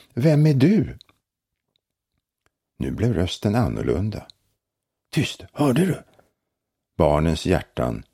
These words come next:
slog allt snabbare. "Hallå?" sa Alexander med höjd röst. "Ja, hallå?" svarade rösten. "Var är du?" frågade Mia. "Vi hör dig,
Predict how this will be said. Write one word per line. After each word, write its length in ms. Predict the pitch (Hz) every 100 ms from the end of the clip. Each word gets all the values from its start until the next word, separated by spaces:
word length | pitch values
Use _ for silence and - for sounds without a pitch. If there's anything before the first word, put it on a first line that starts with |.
| _
slog 440 | - - 87 85 -
allt 400 | 80 87 80 - -
snabbare. 600 | - 80 - - - - _ _ _ _ _ _ _ _ - -
"Hallå?" 580 | 101 120 120 170 233 214 _ _ _ _
sa 140 | -
Alexander 640 | 76 80 82 69 58 57 65
med 140 | 71
höjd 260 | 62 55 -
röst. 480 | - - - _ - _ _ _ -
"Ja, 380 | 64 67 78 87
hallå?" 480 | 85 82 101 165 - _ _ _
svarade 460 | - 60 58 60 67
rösten. 520 | - - 52 - - _ _ _ _ _ _ _ _ -
"Var 360 | 104 101 131 139
är 80 | 156
du?" 300 | 135 196 262
frågade 400 | - 165 131 123
Mia. 360 | 107 58 58 - _ - _ _ _ _
"Vi 320 | - 175 180
hör 480 | 147 117 107 156 226
dig, 300 | 214 127 117